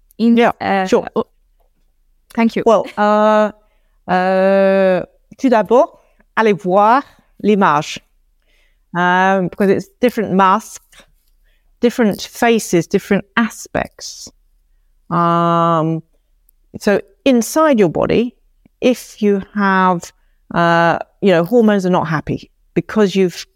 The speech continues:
Speaker 2: you are presenting your body with an imbalance in training and nutrition, then that will disturb, uh, you know, the equilibrium inside, and then you will have different,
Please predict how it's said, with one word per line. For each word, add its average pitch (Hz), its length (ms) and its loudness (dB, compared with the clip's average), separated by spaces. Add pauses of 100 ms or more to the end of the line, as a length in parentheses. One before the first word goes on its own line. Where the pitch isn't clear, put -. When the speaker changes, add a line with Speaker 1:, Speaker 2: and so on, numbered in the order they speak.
(100)
Speaker 2:
you 220 280 2
are 202 80 2
presenting 220 680 0
your 202 140 0
body 175 300 0
with 170 200 -2
an 160 120 -6
imbalance 170 580 -2 (460)
in 165 220 -2
training 165 840 0
and 147 520 -2
nutrition, 160 580 -4 (800)
then 190 220 0
that 160 160 -2
will 175 160 0
disturb, 208 640 0 (440)
uh, 165 440 0
you 170 100 0
know, 156 140 0
the 165 140 2
equilibrium 170 760 0
inside, 233 480 -2 (300)
and 196 140 2
then 226 140 2
you 208 80 2
will 208 100 2
have 202 300 0
different, 196 540 -2